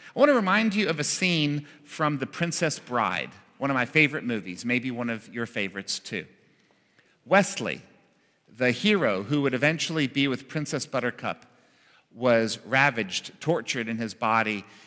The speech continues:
and, uh, was just about dead. And his comrades brought him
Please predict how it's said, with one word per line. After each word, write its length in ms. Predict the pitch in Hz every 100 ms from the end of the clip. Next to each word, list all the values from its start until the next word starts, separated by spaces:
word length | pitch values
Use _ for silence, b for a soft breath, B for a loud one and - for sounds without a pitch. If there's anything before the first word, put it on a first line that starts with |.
| B
and, 380 | - 113 113 110
uh, 180 | 110 107
was 140 | 117 117
just 240 | 165 151
about 340 | 110 117 71
dead. 380 | - 131 98 - - B B B
And 240 | - 131 131
his 300 | 139 127 123
comrades 640 | - 160 185 147 120 113
brought 440 | 104 131 165 -
him 440 | 127 120 101 101